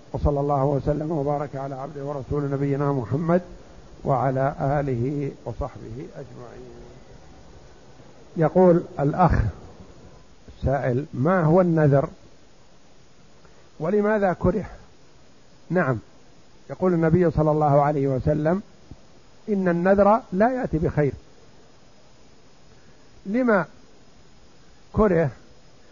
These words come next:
لأنك كأنك تتشارط مع ربك،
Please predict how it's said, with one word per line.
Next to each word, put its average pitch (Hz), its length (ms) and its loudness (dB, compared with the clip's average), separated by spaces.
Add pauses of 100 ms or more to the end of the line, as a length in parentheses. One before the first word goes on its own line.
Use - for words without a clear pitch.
(140)
لأنك 190 600 2
كأنك 202 460 0 (180)
تتشارط 170 760 4
مع 147 240 0
ربك، 120 360 0